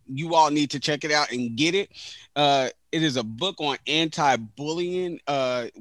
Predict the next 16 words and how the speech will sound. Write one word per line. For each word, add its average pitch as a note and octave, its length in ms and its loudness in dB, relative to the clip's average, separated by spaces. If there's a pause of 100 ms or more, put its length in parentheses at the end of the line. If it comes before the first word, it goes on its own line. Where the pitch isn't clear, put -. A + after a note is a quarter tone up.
(140)
written C#3+ 400 -6
by A#2+ 400 -2 (540)
the A#2+ 160 -6
up-and-coming B2+ 580 -6
author, C3+ 580 -8 (1000)
Tiffany D3 420 -4
Moore, C#3 480 -4 (500)
my F#2+ 160 -12
boo. G#2+ 280 -12 (520)
Uh, D3 580 6 (420)
the C#3 80 -6
book F3 380 2
is F#3+ 160 2
called C#3 480 0
Penelope's C#3 840 0
World, A2+ 540 -6